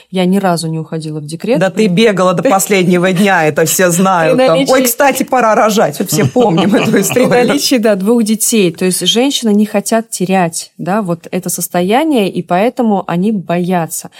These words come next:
Speaker 1: Поэтому задача государства, вот первое, если мы говорим, какой закон поменять. Конечно, девчонкам должны сохранять их заработок. Вот если они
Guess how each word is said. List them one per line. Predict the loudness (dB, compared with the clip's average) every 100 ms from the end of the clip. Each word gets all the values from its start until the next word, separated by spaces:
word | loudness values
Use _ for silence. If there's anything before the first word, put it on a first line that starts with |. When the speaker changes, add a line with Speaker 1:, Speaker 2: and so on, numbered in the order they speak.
| -20 -8
Speaker 1:
Поэтому | -4 -2 0
задача | 0 0 0 -2 -2
государства, | -6 -6 -6 -2 -2 -2 -4 -6
вот | -6 -8 -2
первое, | 0 0 -2
если | -6 -4
мы | -4
говорим, | -2 -2 -4
какой | -4 -2 -2
закон | -2 -4 -6
поменять. | -4 -4 -2 -4 -6 -14 -20 -20 -8
Конечно, | 0 2 2 0
девчонкам | -2 -2 -4 -2 -2 -2 -2
должны | -2 -2 -4
сохранять | -6 -8 -6 -4 -4 -6
их | -8 -8 -8
заработок. | -8 -8 -12 -18 -20 -20 -10
Вот | -6 -4
если | -2 -2
они | -2 -2